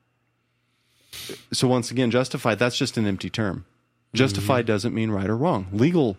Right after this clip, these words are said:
Speaker 1: or illegal doesn't mean right or wrong. Think. Think. Get
Speaker 2: Mm-hmm.
Speaker 1: outside of your language
Speaker 2: Mm-hmm.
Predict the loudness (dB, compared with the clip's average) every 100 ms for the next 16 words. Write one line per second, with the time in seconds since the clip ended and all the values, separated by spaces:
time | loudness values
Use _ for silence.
0 | _ 2 2 4 4 4 4 2 2 0
1 | 0 0 2 2 2 2 2 2 0 -6
2 | _ _ _ _ _ -2 2 2 2 -6
3 | -18 _ _ 2 4 4 -4 _ _ 4
4 | 4 4 2 2 0 2 2 0 2 2
5 | 4 2 0 -2 0 -2 -4